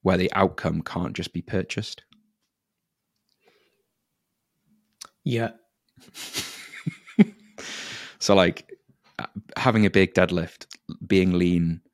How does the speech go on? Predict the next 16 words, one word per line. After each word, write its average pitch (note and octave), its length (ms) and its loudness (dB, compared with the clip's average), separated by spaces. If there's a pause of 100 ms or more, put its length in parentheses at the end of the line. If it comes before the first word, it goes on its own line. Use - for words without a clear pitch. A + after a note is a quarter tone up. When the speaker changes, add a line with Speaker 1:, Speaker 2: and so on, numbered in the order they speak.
(420)
Speaker 1:
having F#2+ 260 0
a F2+ 60 4
low F#2 200 4
golf F2+ 240 2
handicap, F2 580 -4 (260)
having F#2 260 0
a E2+ 40 0
big F2 300 -2
turnover F2 380 0
in F2 80 0
your E2+ 80 0
business, E2+ 400 -4
you - 80 -8
can't G2 320 -2
just, - 200 -6
like, F2+ 300 -8